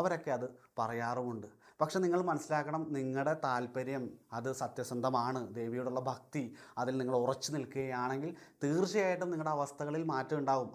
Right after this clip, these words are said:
ഇതൊരു, ഒരു സ്വിച്ച് ഇട്ടാൽ പെട്ടെന്ന് നടക്കുന്ന പോലെ അങ്ങനെ നിങ്ങൾ വിചാരിക്കുകയേ ചെയ്യരുത്. നിങ്ങൾ ദേവിയുടെ പാദത്തിലേക്ക് അഭയം പ്രാപിക്കുക, ദേവിയുടെ നാമങ്ങൾ ജപിക്കുക, ദേവിയുടെ, ആ, സ്മരണയിലിരിക്കുക.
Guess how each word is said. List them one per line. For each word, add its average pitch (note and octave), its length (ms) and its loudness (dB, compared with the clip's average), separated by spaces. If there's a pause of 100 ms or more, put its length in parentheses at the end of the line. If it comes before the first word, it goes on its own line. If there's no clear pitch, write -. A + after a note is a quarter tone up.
ഇതൊരു, G3+ 240 4 (120)
ഒരു F3+ 160 0
സ്വിച്ച് E3+ 260 -4
ഇട്ടാൽ G#3 260 4
പെട്ടെന്ന് G3 280 0
നടക്കുന്ന F#3 340 -2
പോലെ F3 140 2
അങ്ങനെ F#3+ 220 4
നിങ്ങൾ G3+ 220 2
വിചാരിക്കുകയേ E3+ 540 4
ചെയ്യരുത്. D#3+ 340 0 (440)
നിങ്ങൾ G#3+ 160 4 (100)
ദേവിയുടെ F3 420 4
പാദത്തിലേക്ക് C3+ 760 0 (400)
അഭയം C#3 360 0
പ്രാപിക്കുക, A#2 480 0 (460)
ദേവിയുടെ C#3 460 2
നാമങ്ങൾ A#2+ 460 0
ജപിക്കുക, A#2 420 -4 (380)
ദേവിയുടെ, B2 440 0 (360)
ആ, - 20 2 (420)
സ്മരണയിലിരിക്കുക. B2 880 -2